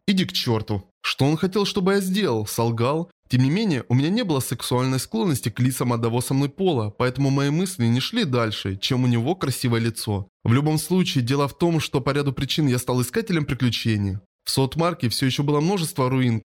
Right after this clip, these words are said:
потому, использовав открытую политику королевства Ферти, я пришел сюда. Взгляд Меннелла был устремлен куда-то вдаль.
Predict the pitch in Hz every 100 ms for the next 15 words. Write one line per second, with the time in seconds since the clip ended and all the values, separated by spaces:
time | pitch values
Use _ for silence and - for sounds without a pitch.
0 | - 120 139 143 - 160 143 139 123 143
1 | - 139 135 135 147 135 127 123 131 139
2 | 143 - 123 - 180 170 - 110 98 _
3 | - 120 160 160 208 185 - 117 101 98
4 | _ _ 110 110 127 127 156 196 131 110
5 | 123 131 131 - 147 147 151 143 135 135
6 | 160 165 190 143 101